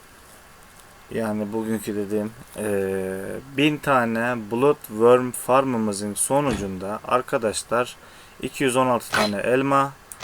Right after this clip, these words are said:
yüz otuz bir K, dört yüz iki coin para artı bir tane de şu Old Short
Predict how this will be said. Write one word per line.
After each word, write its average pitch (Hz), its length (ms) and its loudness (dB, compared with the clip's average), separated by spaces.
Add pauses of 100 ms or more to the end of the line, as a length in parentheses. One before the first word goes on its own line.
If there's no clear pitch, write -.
(240)
yüz 117 180 -2
otuz 117 360 0
bir 117 260 0
K, 107 400 2
dört 120 280 0
yüz 104 240 -6 (120)
iki 117 460 0 (540)
coin 104 460 0 (140)
para 143 420 6 (440)
artı 120 520 4
bir 156 140 2
tane 104 400 0
de 135 240 2 (480)
şu 139 340 0 (100)
Old 131 260 6
Short 135 380 2